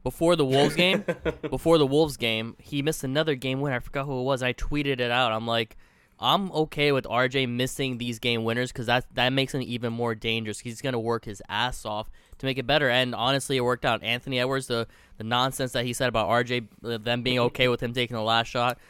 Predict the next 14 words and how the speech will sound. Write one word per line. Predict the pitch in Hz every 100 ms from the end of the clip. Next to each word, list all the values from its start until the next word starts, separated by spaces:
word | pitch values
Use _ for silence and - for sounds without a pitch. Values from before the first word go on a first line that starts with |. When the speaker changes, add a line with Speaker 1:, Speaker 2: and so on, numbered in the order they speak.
| - -
Speaker 1:
look | 120 147
at | 151
him | 147
now, | 139 160 110 107 -
you | 110
know? | 107 117 - - - _ _ -
And | 117 117 117 113
if | 113
these | - 151 143
guys | 135 139 151 147
are | 131
gonna | 127 127
continue | 131 117 135 131
to | 127 - 117 110 104